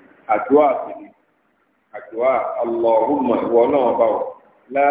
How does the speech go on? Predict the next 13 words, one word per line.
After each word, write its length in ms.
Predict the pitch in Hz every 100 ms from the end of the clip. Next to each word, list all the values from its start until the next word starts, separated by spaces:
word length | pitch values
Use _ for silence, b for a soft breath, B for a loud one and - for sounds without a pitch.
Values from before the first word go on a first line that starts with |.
| 143
تجعل 420 | 143 135 127 - -
قبري 440 | - 127 117 110
وثنا 480 | 104 123 123 101 104
يعبد. 440 | 107 113 107 104 - - - _ _ _ _ _ _ _ _ _ _ _ _ _ _ _ _ _ _ _ _ _
Má 80 | 135 147
ṣe 220 | - 131
sàárè 440 | 135 123 110 113 143
mi 160 | 120 117
lóòṣà 420 | 131 139 135 110
tí 140 | 98 123
wọ́n 160 | 123
máa 160 | 110 101
sìn. 220 | - 101